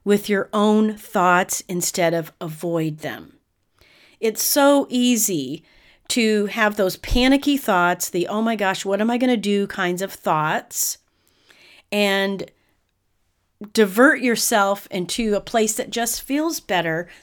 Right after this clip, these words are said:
than dealing with those thoughts. Could be avoiding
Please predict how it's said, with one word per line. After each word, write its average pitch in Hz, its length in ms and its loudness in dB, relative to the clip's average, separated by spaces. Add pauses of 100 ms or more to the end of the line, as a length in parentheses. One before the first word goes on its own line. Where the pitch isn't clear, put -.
(120)
than 208 200 0
dealing 214 460 -2
with 175 220 -4
those 202 300 -2
thoughts. - 640 -2 (600)
Could 226 300 -2
be 247 420 -2 (400)
avoiding 302 840 4